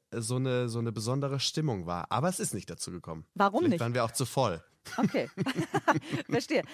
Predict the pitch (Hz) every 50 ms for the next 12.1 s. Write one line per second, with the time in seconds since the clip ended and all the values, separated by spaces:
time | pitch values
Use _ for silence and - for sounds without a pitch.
0 | - - 254 - 233 262 294 - 415 381 - 294 - 285 254 247 - 320 294 269
1 | 262 - 226 226 233 - 226 196 196 185 - - 190 220 233 254 - - - _
2 | _ _ _ _ _ _ _ _ - 208 220 - 240 - - 240 208 226 208 185
3 | 190 190 185 254 311 262 - - - 104 - - - _ - - - - - -
4 | 202 202 208 - - - 226 - 277 - - - - 381 330 277 220 214 196 196
5 | 175 185 196 175 165 156 160 233 359 381 262 196 240 - 269 226 208 220 214 -
6 | - 190 180 165 151 151 190 247 269 - - 269 269 254 233 247 240 233 220 190
7 | 185 190 196 190 196 - - 180 - - _ _ - - 175 175 165 - - -
8 | 196 196 214 196 - 202 196 196 - - - 220 262 339 294 214 143 170 202 262
9 | 427 494 - - - _ _ _ _ _ _ _ _ _ _ _ _ - - 214
10 | 214 214 208 196 - - - - _ _ _ _ _ _ _ _ _ _ _ _
11 | _ _ _ _ _ _ - 170 165 180 185 196 190 226 254 262 269 320 339 -
12 | - -